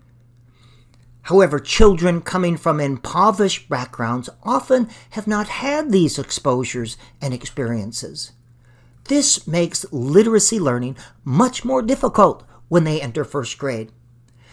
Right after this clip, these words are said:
So this points to the importance of high-quality pre-K preschool education versus childcare or daycare.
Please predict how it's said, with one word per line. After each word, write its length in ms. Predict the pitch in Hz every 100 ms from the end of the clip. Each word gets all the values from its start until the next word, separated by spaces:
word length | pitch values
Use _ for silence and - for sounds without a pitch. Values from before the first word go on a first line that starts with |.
| - -
So 180 | - 294
this 160 | 269 -
points 380 | - 269 262 -
to 160 | 269
the 120 | 247
importance 480 | 254 240 240 - 131
of 140 | 131 -
high-quality 1200 | - 240 262 262 247 - 202 202 214 - 196 - - -
pre-K 560 | - 302 285 - 247 254
preschool 800 | - - 226 - - 208 214 -
education 1200 | 170 170 202 - - 185 220 - 214 185 113 - - - _ -
versus 500 | - 170 - 170 139
childcare 800 | - - 175 170 180 - 190 175 -
or 180 | 175 165
daycare. 840 | 143 135 147 175 - 180 147 107